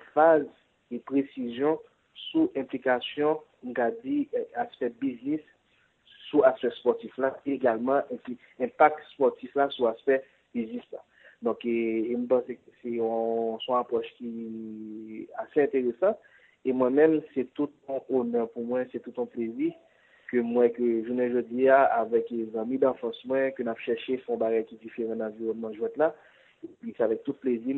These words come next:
que, mm, là, pour m'essayer et commenter et partager conviction, partager analyse, moi, et pour me éclaircir l'antenne, tout fanatique football qui doit comprendre l'aspect,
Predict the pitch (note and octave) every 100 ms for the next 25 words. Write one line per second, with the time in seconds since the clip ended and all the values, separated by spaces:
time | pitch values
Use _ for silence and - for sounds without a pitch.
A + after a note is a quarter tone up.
0 | C3 B2 A#2+ B2 - A#2 A2+ A2+ A2+ B2+
1 | B2+ A#2+ A#2 A2 - A2+ A2 B2 C3+ -
2 | _ _ - A2 A2 - A#2+ A#2+ A2 -
3 | C3+ C#3 C#3 B2+ A#2+ A#2 A2+ A2+ - A#2+
4 | A2+ A2+ - A#2+ A#2 - B2+ B2+ C3+ C3
5 | B2 A2+ A#2 A2 B2 A#2+ A2+ A2 A2 A2
6 | C#3 D3+ - _ _ - A#2+ A#2 A2 A#2
7 | A#2 A#2+ A#2 A2+ A2+ G#2+ B2+ A#2 G#2 C3
8 | C3+ C3+ - - D3 D3+ C3 A#2+ - A#2+
9 | B2 B2 A#2 A#2 A2+ A#2 A2+ - C3+ C3+
10 | A2+ A2+ - C#3 C#3+